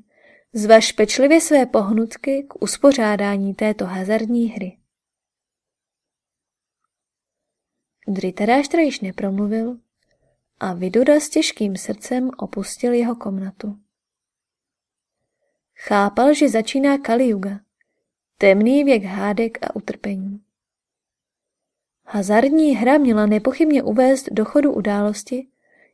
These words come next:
jež povedou ke zkáze vládců světa. Vidura si vzpomněl na Rádžasuju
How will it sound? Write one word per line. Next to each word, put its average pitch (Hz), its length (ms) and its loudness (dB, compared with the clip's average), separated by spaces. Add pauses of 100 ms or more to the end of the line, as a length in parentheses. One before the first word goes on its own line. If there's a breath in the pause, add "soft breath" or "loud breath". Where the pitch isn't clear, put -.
jež 208 280 2
povedou 233 500 4
ke 240 160 -4
zkáze 220 540 -2
vládců 196 540 -6
světa. 202 520 -10 (2500)
Vidura 220 440 2
si 320 160 0
vzpomněl 285 500 2
na 220 140 2
Rádžasuju 208 800 -4